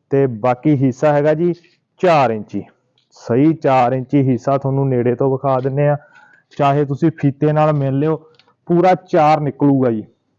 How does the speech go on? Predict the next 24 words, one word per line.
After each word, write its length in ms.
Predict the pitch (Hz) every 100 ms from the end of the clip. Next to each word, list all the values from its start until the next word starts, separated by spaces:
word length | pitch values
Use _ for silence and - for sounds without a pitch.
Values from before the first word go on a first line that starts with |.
| _ _ _ _ _ _ _
ਤੇ 100 | 147
ਬਾਕੀ 300 | 139 147 175
ਚੌੜੇ 360 | 165 160 151 156
ਦੀ 120 | 160 165
ਗੱਲ 180 | 160
ਕਰੀਏ, 300 | 160 160 165 156
ਹਿੱਸਾ 340 | 151 139 156
ਚੌੜਾ 400 | 151 156 147 156
ਹੈਗਾ 260 | 151 151 151
ਜੀ 140 | 156
ਇਹ 140 | 151 160
ਉਨਾਹਠ 440 | 143 131 143 160
ਸੱਠ 300 | - 143 143
ਇੰਚੀ, 340 | 160 151 165 160 -
ਫੁੱਲ 360 | 147 151 160 151
ਸਾਈਜ਼ 420 | - 135 135 139
ਚੌੜਾ 320 | 139 131 139
ਵੱਡਾ 380 | 127 117 101 123
ਹਿੱਸਾ 320 | 131 - 131
ਜੀ, 180 | 131 135 131 _ _ _ -
ਕੋਈ 200 | 160 165
ਹਿੱਸਾ 280 | 156 160
ਭੀੜਾ 400 | 151 170 143 127
ਨੀਗਾ। 320 | 139 147 156